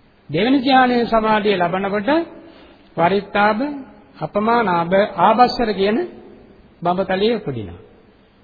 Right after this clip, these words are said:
ඊළඟට ඒක පංචක නාය ක්‍රමයෙන් ඉපදුනොත් පළවෙනි, දෙවෙනි ධ්‍යාන ලබාගත් අය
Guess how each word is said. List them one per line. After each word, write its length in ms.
ඊළඟට 360
ඒක 180
පංචක 440
නාය 240
ක්‍රමයෙන් 420
ඉපදුනොත් 480
පළවෙනි, 460
දෙවෙනි 360
ධ්‍යාන 360
ලබාගත් 600
අය 160